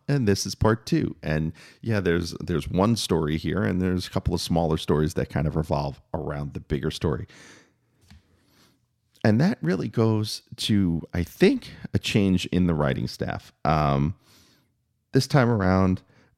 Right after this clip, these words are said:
you only have two writers on the show. Like, last season one, you had, um, you had four writers on the show, two of which were, uh, the showrunners. So you had, uh,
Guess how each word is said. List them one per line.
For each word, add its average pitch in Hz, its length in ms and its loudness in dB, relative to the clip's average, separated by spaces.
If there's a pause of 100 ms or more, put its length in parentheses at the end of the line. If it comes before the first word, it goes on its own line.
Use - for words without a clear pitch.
you 101 140 4
only 101 140 6
have 90 320 -2
two 151 220 4
writers 80 640 2
on 76 180 2
the 76 80 0
show. 69 340 0
Like, 71 140 -2 (380)
last 127 320 0 (180)
season 104 380 0
one, 87 180 2
you 80 120 2
had, 76 320 0 (440)
um, 76 480 -2 (280)
you 87 80 0
had 82 80 0
four 117 260 6
writers 78 340 4
on 71 120 -2
the 67 60 -4
show, 67 180 -2
two 131 240 2
of 95 100 -2
which 78 200 0
were, 73 280 -2 (400)
uh, 64 340 -2
the - 80 -8
showrunners. 58 560 -2
So - 160 -2
you 71 140 0
had, 65 200 0
uh, 60 240 0